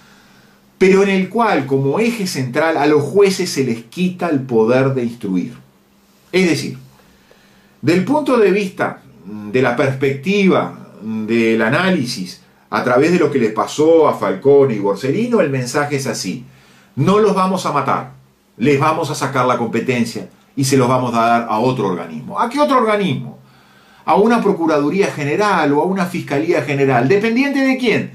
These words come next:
¿Del Poder Judicial? No, dependiente del poder del gobierno de turno, de la política de turno. Este mecanismo, este nuevo mecanismo que ha sido implantado casi con una suerte de, de, de, de juego de dominó en todo,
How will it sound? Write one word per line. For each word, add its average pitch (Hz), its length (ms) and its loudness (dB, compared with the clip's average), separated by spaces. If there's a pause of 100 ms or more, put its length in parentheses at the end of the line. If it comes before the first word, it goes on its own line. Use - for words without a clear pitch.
(160)
¿Del 160 160 0
Poder 196 260 2
Judicial? 208 500 -2
No, 143 300 -6 (360)
dependiente 110 720 -2
del 101 140 0
poder 95 440 -2 (420)
del 107 160 2
gobierno 98 500 2
de 87 100 0
turno, 87 400 -4
de 85 100 0
la 82 100 -4
política 78 500 -6
de 71 80 -6
turno. 67 340 -12 (2750)
Este 220 300 4
mecanismo, 123 640 -2 (1160)
este 123 220 0
nuevo 165 320 4
mecanismo 123 540 0
que 117 100 -2
ha 117 60 -2
sido 131 200 2
implantado 123 680 0
casi 131 260 -4
con 104 120 -4
una 117 140 0
suerte 120 560 2
de, 95 240 2
de, 90 240 0
de, 87 220 -2
de 85 120 -4
juego 113 380 4
de 98 60 4
dominó 107 580 0
en 101 240 -6
todo, 139 460 0